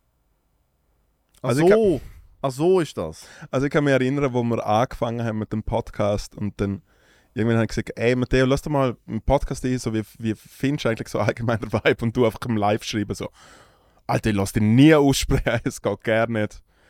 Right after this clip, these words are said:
Speaker 2: Hey, äh, Kollegen haben wie gesagt, «Wieso lass du eigentlich den armen Mann nie aussprechen?»
Speaker 1: Es tut mir leid, aber ich merke es teilweise nicht. Teilweise bin ich
Speaker 2: Nein, es
Speaker 1: hyped.
Speaker 2: ist, nein, es ist okay.
Speaker 1: Teilweise geht mein Hirn ab, Baby.
Speaker 2: Nein,
Speaker 1: Weißt
Speaker 2: ist
Speaker 1: du, wenn ich
Speaker 2: okay.
Speaker 1: da reinkomme, ich habe drei Espressos getrunken und zwei Tage nicht gewichst. Boy, oh boy.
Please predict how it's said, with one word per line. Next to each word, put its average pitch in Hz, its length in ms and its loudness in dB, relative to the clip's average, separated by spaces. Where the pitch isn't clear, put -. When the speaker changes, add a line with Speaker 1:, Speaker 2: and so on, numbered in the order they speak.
Speaker 2:
Hey, 110 220 0
äh, 104 260 2
Kollegen 113 400 2
haben 110 120 0
wie 113 100 2
gesagt, 110 300 -4
«Wieso 104 180 -4
lass 101 200 0
du 113 80 2
eigentlich 104 280 -4
den - 280 -8
armen 101 320 -2
Mann 101 280 -2
nie 101 140 -2
aussprechen?» - 540 -8
Speaker 1:
Es 156 120 -2
tut 202 120 -6
mir 185 140 0
leid, 185 300 0
aber 143 140 -8
ich - 80 -12
merke 156 160 -4
es - 80 -20
teilweise 151 340 -6
nicht. 107 180 -6
Teilweise 135 260 -4
bin 131 120 -6
ich 120 80 -2
Speaker 2:
Nein, 165 220 6
es 139 60 0
Speaker 1:
hyped. 135 120 -4
Speaker 2:
ist, - 100 -4
nein, 143 220 2
es 139 100 -2
ist - 80 -6
okay. 117 340 -2
Speaker 1:
Teilweise 139 320 -2
geht 135 180 -4
mein 131 180 -2
Hirn 117 400 -4
ab, 151 300 -6
Baby. 143 540 -4
Speaker 2:
Nein, 143 120 0
Speaker 1:
Weißt 98 100 -2
Speaker 2:
ist - 80 -10
Speaker 1:
du, 104 160 -2
wenn 135 80 -2
ich 156 80 -2
Speaker 2:
okay. 185 100 -2
Speaker 1:
da - 20 0
reinkomme, 185 300 0
ich - 80 -6
habe 120 180 -6
drei 156 240 0
Espressos 156 560 -6
getrunken 147 320 -6
und 113 120 -4
zwei 143 280 -2
Tage 147 240 -2
nicht 147 140 -8
gewichst. 143 360 -10
Boy, 202 220 4
oh 220 100 4
boy. 113 360 -2